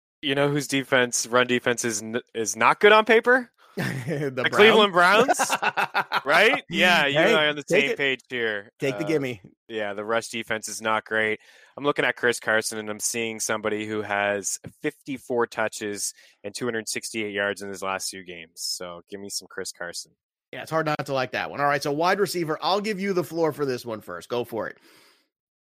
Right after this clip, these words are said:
Speaker 1: Oh, man. Well, I can't go back to Cooper Kupp all the time. Like, I just wanna play
Speaker 2: You
Speaker 1: him
Speaker 2: can.
Speaker 1: every
Speaker 2: You
Speaker 1: single
Speaker 2: can.
Speaker 1: week.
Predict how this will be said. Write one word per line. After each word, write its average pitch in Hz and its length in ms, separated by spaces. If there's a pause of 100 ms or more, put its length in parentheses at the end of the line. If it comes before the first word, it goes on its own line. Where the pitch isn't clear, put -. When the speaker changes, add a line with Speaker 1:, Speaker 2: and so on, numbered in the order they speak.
(100)
Speaker 1:
Oh, 131 280
man. 131 320
Well, 131 100
I 131 160
can't 165 240
go 180 120
back 156 180
to 143 100
Cooper 135 260
Kupp 147 320
all 139 200
the 127 100
time. 127 440
Like, 123 120
I 127 60
just 131 180
wanna 135 180
play 127 280
Speaker 2:
You 123 80
Speaker 1:
him 123 80
Speaker 2:
can. 302 360
Speaker 1:
every 139 360
Speaker 2:
You 180 60
Speaker 1:
single 143 360
Speaker 2:
can. 120 80
Speaker 1:
week. 135 400